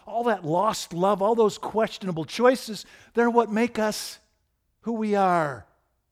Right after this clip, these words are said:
And so we want to flee the wicked place and take refuge somewhere safer. But maybe not, that's not the best thing. Dash forward,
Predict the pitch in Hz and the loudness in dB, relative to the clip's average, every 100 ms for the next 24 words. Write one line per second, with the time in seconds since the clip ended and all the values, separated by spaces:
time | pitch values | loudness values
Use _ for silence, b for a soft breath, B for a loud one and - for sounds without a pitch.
0 | _ _ _ _ _ _ _ _ _ _ | _ _ _ _ _ _ _ _ _ _
1 | _ _ - 214 - 240 226 B B 214 | _ _ -8 -6 2 4 2 B B 2
2 | 233 254 254 220 - 262 262 254 240 254 | 6 4 4 -4 -6 0 2 2 2 2
3 | 269 240 - 240 208 170 - - b b | 2 0 -2 2 2 2 -4 -14 b b
4 | 202 214 220 208 233 - 226 196 - 240 | -2 0 0 2 0 0 -2 -2 -2 0
5 | 220 220 208 233 226 - 147 B B 208 | 2 0 0 0 0 -2 -6 B B -6
6 | 254 294 285 240 226 220 214 - 214 202 | -2 -2 0 0 -2 -4 -8 -6 -6 -4
7 | 185 160 190 - - 165 135 110 - B | -4 -2 -4 -6 -8 -6 -4 -8 -14 B
8 | B - 226 254 - - 247 233 208 160 | B 2 6 6 4 0 4 6 6 2
9 | 120 | -2